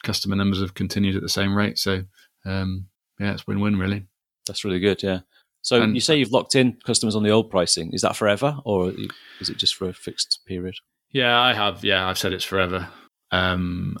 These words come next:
Speaker 1: I kind of feel like peop-, well, definitely when, on the early days, you know, people take a risk and a gamble, don't they, by, you know,
Speaker 2: Yeah.
Speaker 1: subscribing to a new product. So I kinda wanna repay
Speaker 2: Yeah.
Speaker 1: that faith. Um, that's one, one way of doing it.
Speaker 2: Yeah, yeah. Oh, that's good.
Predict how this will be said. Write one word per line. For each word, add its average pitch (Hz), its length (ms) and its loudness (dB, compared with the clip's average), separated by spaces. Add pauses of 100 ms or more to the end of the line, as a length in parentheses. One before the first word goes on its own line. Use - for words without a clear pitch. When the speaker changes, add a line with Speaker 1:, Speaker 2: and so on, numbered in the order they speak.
(140)
Speaker 1:
I - 40 -6
kind 87 240 -4
of 87 120 -8
feel 90 640 -4 (120)
like 90 380 -8 (200)
peop-, 107 220 -4 (100)
well, 113 200 4
definitely 104 400 0
when, 98 160 2
on 98 180 2
the 95 120 2
early 90 180 2
days, 90 280 0
you 92 80 -4
know, 90 100 -4
people 95 260 -8
take 90 240 -4
a 92 40 -4
risk 92 280 -2
and 87 80 -4
a - 40 -4
gamble, 92 320 0
don't 98 180 -2
they, 92 120 -4
by, 90 240 -4 (340)
you 92 100 -8
know, 92 140 -4
Speaker 2:
Yeah. 87 140 0
Speaker 1:
subscribing 92 420 0
to 95 120 -4
a - 20 0
new 92 180 0
product. 92 400 -2
So 92 280 -4 (220)
I 98 40 -18
kinda 95 200 -6
wanna 92 160 -4
repay 92 280 -4
Speaker 2:
Yeah. 98 60 2
Speaker 1:
that 82 180 -2
faith. 98 280 -2 (300)
Um, 92 340 -6
that's - 200 -10
one, 95 320 -4
one 92 160 -4
way 90 120 -4
of 90 60 -8
doing 98 220 -4
it. 92 80 -6 (420)
Speaker 2:
Yeah, 90 180 -4
yeah. 90 160 -6 (220)
Oh, 98 80 -10
that's - 160 -12
good. - 200 -10